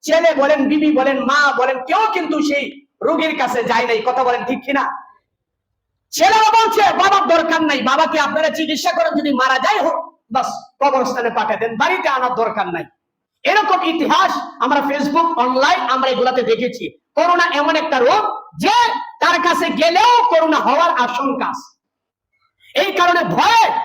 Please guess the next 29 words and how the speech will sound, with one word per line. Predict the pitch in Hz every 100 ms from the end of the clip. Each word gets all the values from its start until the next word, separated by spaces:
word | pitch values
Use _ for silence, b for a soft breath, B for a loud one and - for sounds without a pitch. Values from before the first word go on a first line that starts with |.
| -
সে | -
রোগীর | 302 285 294 285
কাছে | 247 254
কেউ | 247 294 349
যায় | 277 226
নাই। | 196 180 - _ _
অনুরূপভাবে | 330 427 480 480 - 359 285
আবু | 269 330 359
লাহাবকে | 339 359 359 339
আল্লাহ | 285 277 269
তাআলা | 262 254
যে | 269
রোগটা | 233 262 254 302
দিয়েছিলেন, | 240 220 233 392 392 - -
সংক্রমণ | - 285 320 330 294 262 254
রোগটা, | 262 269 302 370 - -
এটা | 262 339
এমন | 330 320 453 480 302 294 - -
যেই | - 370 349
ব্যক্তির | 320 320 311 285
হয়েছে | 277 370 359 415 415 - -
তার | 277 285
শরীরের | - 320 330 302
মধ্যে | 277 214 381 403 - -
ফুটা | 359 370 330
ফুটা | 311 302
বের | 285 240
হইতো, | 226 233 208 -
পানি | 254 254 -